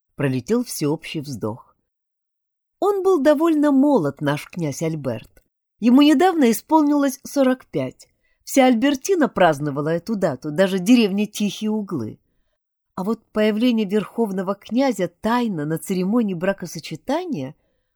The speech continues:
большая неожиданность. Вот только Ромаш крепче сжал мою руку. «Либо это не князь», —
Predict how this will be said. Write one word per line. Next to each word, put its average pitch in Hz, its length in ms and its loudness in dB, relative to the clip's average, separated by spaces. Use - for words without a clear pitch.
большая 220 440 -2
неожиданность. 240 1000 -6
Вот 170 160 -10
только 185 300 -4
Ромаш 190 600 -2
крепче 262 480 -2
сжал 214 300 -4
мою 202 260 -6
руку. 143 480 -12
«Либо 156 640 -12
это 165 380 -12
не 135 180 -8
князь», — - 800 -12